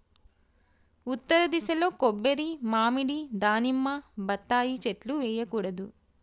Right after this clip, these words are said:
అరటి చెట్టును దక్షిణ దిశలోనే వేసుకోవాలి. ఇంటికి నైరుతి దిశలో కొబ్బరి చెట్టు ఉండాలి. బాదం చెట్టును ఇంటికి ఎదురుగా పెంచకూడదు.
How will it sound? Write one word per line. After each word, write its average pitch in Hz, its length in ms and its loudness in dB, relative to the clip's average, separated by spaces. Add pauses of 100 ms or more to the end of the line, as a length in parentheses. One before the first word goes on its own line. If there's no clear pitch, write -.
(1300)
అరటి 277 440 4
చెట్టును 277 440 -2
దక్షిణ 226 500 -2
దిశలోనే 277 600 0
వేసుకోవాలి. 196 880 -4 (1500)
ఇంటికి 285 540 0
నైరుతి 277 460 -2
దిశలో 254 480 -2
కొబ్బరి 262 580 0
చెట్టు 269 200 -4
ఉండాలి. 202 580 -4 (1600)
బాదం 262 520 8
చెట్టును 254 460 0
ఇంటికి 262 520 -2 (100)
ఎదురుగా 254 520 0
పెంచకూడదు. 214 840 -4